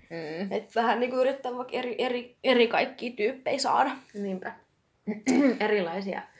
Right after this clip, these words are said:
Speaker 2: Erilaisia
Speaker 1: <clears throat> keskusteluja,
Speaker 2: ihmisiä.
Speaker 1: erilaisia
Speaker 2: Joo.
Speaker 1: ihmisiä, erilaisia
Speaker 2: Niinpä.
Speaker 1: elämiä.
Speaker 2: Niinpä, mutta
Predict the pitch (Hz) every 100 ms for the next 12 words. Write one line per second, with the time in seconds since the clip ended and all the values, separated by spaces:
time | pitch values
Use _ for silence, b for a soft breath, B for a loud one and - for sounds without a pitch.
0 | - 302 277 247 262 330 262 220 196 208
1 | 196 - 92 - - - 381 240 - -
2 | 220 - 233 214 - 214 208 214 196 196
3 | 196 220 220 233 247 226 202 220 220 220
4 | 220 - 214